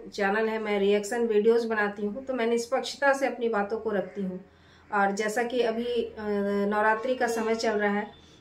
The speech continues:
तो आप सभी को happy नवरात्रि। और मैंने जो देखा, मैंने सोचा कि अपनी videos के माध्यम से अपनी बातों को रखूँ। तो नमस्कार YouTube family, मैं रितिमा राज स्वागत करती हूँ अपने YouTube channel पर।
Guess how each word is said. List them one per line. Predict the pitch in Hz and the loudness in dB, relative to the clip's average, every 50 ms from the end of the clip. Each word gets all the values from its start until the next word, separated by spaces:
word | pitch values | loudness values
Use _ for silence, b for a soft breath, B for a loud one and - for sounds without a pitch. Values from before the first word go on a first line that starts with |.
| B B | B B
तो | - 226 | 0 0
आप | 208 196 | 0 0
सभी | - 233 226 233 254 254 | 0 -2 -2 0 -2 -2
को | - 247 240 240 240 | 0 0 2 2 0
happy | 190 196 214 202 202 - 247 | 0 -2 -4 -4 -4 -2 -2
नवरात्रि। | 254 254 262 220 208 196 196 - 208 208 | -2 0 0 2 2 0 0 0 -2 -2
और | 240 269 - - 214 202 196 196 202 202 | -2 -2 -4 -2 -2 0 0 0 0 0
मैंने | 202 208 208 214 226 233 | -2 0 0 0 0 0
जो | 226 233 | 2 2
देखा, | 226 220 208 196 202 226 233 226 | 2 2 0 0 -2 -2 -4 -2
मैंने | 220 208 208 202 | -2 -2 -2 -2
सोचा | - 208 202 214 208 | -4 -4 -4 -4 -4
कि | 202 208 | -4 -2
अपनी | 202 202 202 208 208 | -4 -4 -2 -2 0
videos | 202 208 196 208 208 208 208 - | 2 2 2 2 2 0 0 -2
के | - | -4
माध्यम | 208 202 190 190 196 202 196 | -2 -2 -2 -2 -2 -2 -2
से | 196 208 | -2 -4
अपनी | 208 202 214 208 | -6 -6 -4 -4
बातों | 208 202 196 202 214 202 | -4 -4 -4 -4 -6 -8
को | 208 208 208 | -4 -4 -2
रखूँ। | 202 208 220 220 - 285 285 294 285 - B B B B B B B B B B | -2 -2 -4 -4 -4 -6 -4 -4 -6 -8 B B B B B B B B B B
तो | 233 269 269 | 4 4 6
नमस्कार | 277 285 294 311 294 - 302 302 294 285 | 6 6 4 4 4 4 6 6 6 6
YouTube | 294 285 285 277 285 | 6 4 2 2 2
family, | 294 269 269 269 302 302 302 | 2 2 2 2 0 0 2
मैं | 269 233 226 | 2 2 2
रितिमा | 233 233 240 247 254 254 | 2 0 0 0 2 4
राज | 247 254 240 247 | 4 4 4 4
स्वागत | 240 - 240 233 226 226 233 | 2 0 0 2 2 0 0
करती | - 233 240 262 277 | -2 -4 0 2 2
हूँ | 277 269 | 2 2
अपने | 269 269 262 262 254 | 2 2 2 2 2
YouTube | 247 247 247 247 254 254 247 | 0 -4 -4 -4 -4 -4 -4
channel | - 254 247 240 240 240 | -2 -2 -2 -2 -2 -2
पर। | 254 254 262 269 | -2 -4 -4 -4